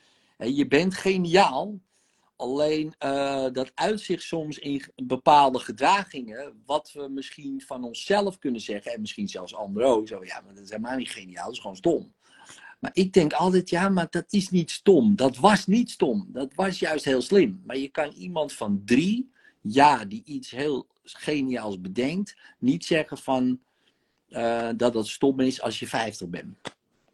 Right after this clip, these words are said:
Ja, misschien dat je vijftig en ermee begint, zou je kunnen denken, nou, dat is niet zo handig. Maar een driejarige, ja, als je niet zo heel veel dingen nog hebt geleerd en gedaan, ja, dan kan je iemand niet kwalijk nemen.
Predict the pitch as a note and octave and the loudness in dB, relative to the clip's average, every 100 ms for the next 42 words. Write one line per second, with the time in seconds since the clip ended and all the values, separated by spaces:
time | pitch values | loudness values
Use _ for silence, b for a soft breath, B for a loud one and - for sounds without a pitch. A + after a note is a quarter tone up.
0 | _ _ - - G#2+ A2 G#2 G#2 C#3 - | _ _ -16 -4 -2 2 2 4 4 6
1 | A#2+ G#2+ - G2 C#3 C#3+ D3+ - G#2+ - | 6 4 2 0 6 6 6 2 -4 -4
2 | A2+ A2+ A2 G#2+ G#2 G2+ A#2 G2+ F#2 G#2+ | -2 0 0 0 0 -2 -2 -2 -2 -4
3 | F#2+ G#2+ G2+ G#2 G2+ A2 G2 G2 A2 G3 | -2 -2 -2 -2 -2 -4 -2 0 2 2
4 | G2+ B2+ D#3+ F#3 _ _ _ - G2 G2 | 2 0 -2 -4 _ _ _ -6 -2 0
5 | F#2+ A#2+ B2+ A2+ C3 C#3 - E3 E3+ _ | 2 4 4 4 4 2 0 -4 -4 _
6 | _ _ - B2+ B2 - A#2+ - A#2+ B2 | _ _ -12 -10 -8 -6 -6 -2 -2 0
7 | D3 - B2 A2+ B2+ C3+ - B2 A#2 G#2+ | -2 0 0 2 4 4 4 2 2 2
8 | A2 B2+ A2+ G#2 G#2+ C3 - B2 A2+ - | 4 4 6 6 6 6 4 -2 -4 -2
9 | G#2+ A2+ B2 G#2 - - b b b - | 2 4 4 2 -4 -16 b b b 0
10 | A2 G#2 G2+ A2 C#3+ F3+ F#3+ - b b | 2 2 2 4 4 2 0 -6 b b
11 | b B2 A2 A#2+ A#2 B2+ C3+ C#3+ D#3 F3 | b -4 0 0 2 0 0 -2 2 4
12 | F3+ B2 F2+ E2 - - | 6 4 0 -4 -6 -18